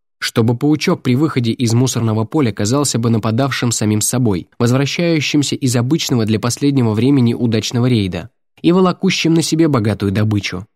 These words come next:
Загруженность же корабля достоверно имитировать было сложно. Фокус с растянутым по времени ускорением и более флегматичным маневрированием легко вычислялся по сниженной температуре и длине факелов двигателей.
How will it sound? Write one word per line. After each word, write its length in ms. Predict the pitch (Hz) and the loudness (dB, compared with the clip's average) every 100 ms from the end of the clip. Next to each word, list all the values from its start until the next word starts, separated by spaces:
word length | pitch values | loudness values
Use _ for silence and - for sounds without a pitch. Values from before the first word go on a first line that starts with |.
| _ | _
Загруженность 640 | 110 127 151 214 175 156 123 | 0 2 2 2 4 2 2
же 120 | 113 | 0
корабля 380 | - 117 120 120 | 0 0 2 0
достоверно 540 | 101 98 117 123 127 | 0 -2 0 2 2
имитировать 640 | 123 131 113 107 170 156 107 | 0 2 0 0 0 0 0
было 240 | 113 135 | 0 0
сложно. 540 | 139 185 127 101 85 - _ _ _ | 0 0 0 0 -6 -10 _ _ _
Фокус 380 | - 202 180 110 | -4 -2 -2 -4
с 80 | - | -2
растянутым 560 | 120 - 160 151 113 | -2 0 0 0 0
по 120 | 107 117 | 0 0
времени 380 | 135 120 110 | 2 2 2
ускорением 680 | 107 110 - 123 151 117 98 | -2 -6 -2 2 2 2 0
и 120 | 90 | -2
более 300 | 110 113 107 | 0 2 2
флегматичным 720 | 101 104 104 110 113 120 - 98 | 0 -2 0 0 0 -4 -2 -2
маневрированием 880 | 98 104 139 180 123 98 90 78 - _ _ _ - | 0 0 0 0 0 0 -2 -4 -12 _ _ _ 0
легко 340 | 113 - 185 | 0 2 0
вычислялся 600 | 180 151 135 160 151 139 | 0 0 -2 0 0 -2
по 140 | 123 | -2
сниженной 460 | 131 156 143 117 110 | 0 2 2 2 0
температуре 760 | - 107 117 120 175 170 98 - _ _ - | 0 0 0 0 0 0 0 -4 _ _ -2
и 80 | |
длине 360 | 185 160 165 139 | 0 2 4 2
факелов 460 | 135 120 104 104 101 | 2 -2 0 0 0
двигателей. 680 | 104 107 101 - 82 - | 0 0 0 -4 -8 -10